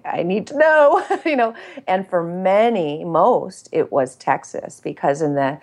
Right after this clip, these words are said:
in the mid two thousands, we were watching California real estate just bubble up. You know, I mean, you know, a hundred percent of your paycheck going to,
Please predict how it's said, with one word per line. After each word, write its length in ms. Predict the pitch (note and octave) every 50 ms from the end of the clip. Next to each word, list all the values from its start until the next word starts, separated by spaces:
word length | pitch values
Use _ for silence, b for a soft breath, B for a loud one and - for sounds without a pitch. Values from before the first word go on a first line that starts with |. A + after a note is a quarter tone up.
| B B B B B B B
in 120 | - F3 F3
the 60 | E3+
mid 280 | E3+ E3+ E3+ F3 E3+ -
two 160 | - F3+ D#3
thousands, 800 | - - E3 E3 F3+ G#3 A3 F#3 E3+ D#3 C#3+ D3 - D3+ - b b b b b b b b _ -
we 200 | F3+ F#3 F3+ F3
were 100 | E3+ E3
watching 420 | D#3+ E3+ F#3 F3+ - - D#3 D3
California 600 | D#3 F3+ F3+ D#3+ D#3 D3 - E3+ F3 F3 E3 D3+
real 220 | D3+ E3+ F#3+ G3+
estate 340 | F#3+ G3 - D#3 - - -
just 180 | D3+ C#3 D3 D3 D3 D3+ F3+ -
bubble 360 | F#3+ F#3 F3 E3 E3 D#3 D#3
up. 360 | D#3+ E3 D3+ C#3+ - - - F#3+
You 120 | - C#3
know, 120 | C#3+ C#3+ C#3
I 200 | C#3 D3 D3+ D3+
mean, 180 | C#3+ C3+ C#3 C3 B2+ A2 C#2
you 200 | F#2 A#2 B2+ A2
know, 260 | F#2 - - - - _ _ _ _ _ -
a 120 | - -
hundred 220 | - F#3 F3 E3 E3
percent 260 | - E3 - E3+ D#3+
of 20 |
your 100 | D3 C#3+
paycheck 460 | C#3+ - F3+ F3 E3 - D#3 A#2 -
going 240 | - C#3+ D#3 D3+ D3 C#3+
to, 300 | - D3 C#3+ C#3+ D3